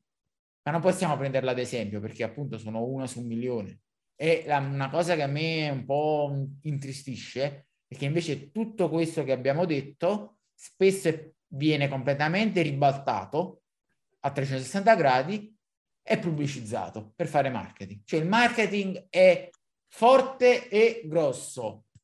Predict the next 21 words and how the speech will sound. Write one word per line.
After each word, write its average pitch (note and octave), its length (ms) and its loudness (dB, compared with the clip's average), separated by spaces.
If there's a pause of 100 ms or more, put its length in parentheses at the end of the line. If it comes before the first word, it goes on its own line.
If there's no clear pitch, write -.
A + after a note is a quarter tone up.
(100)
agile F#3 880 4
e E3+ 440 2
atletico F#3 1040 2
e E3 760 -2
grosso, C3 760 -2 (200)
ok? D3 640 2
Cioè G3 160 0
ci D#3 120 -6
sta G3 180 0
sempre G3+ 340 4
questa E3 300 -2
correlazione, F3 920 0
ti D#3+ 120 -8
mettono D#3+ 360 -2
insieme E3+ 480 0
il, D3+ 340 -6
un D#3+ 460 0
classico F3+ 500 2
fisico E3+ 420 -4
da D3 140 4
bodybuilder, D#3+ 840 0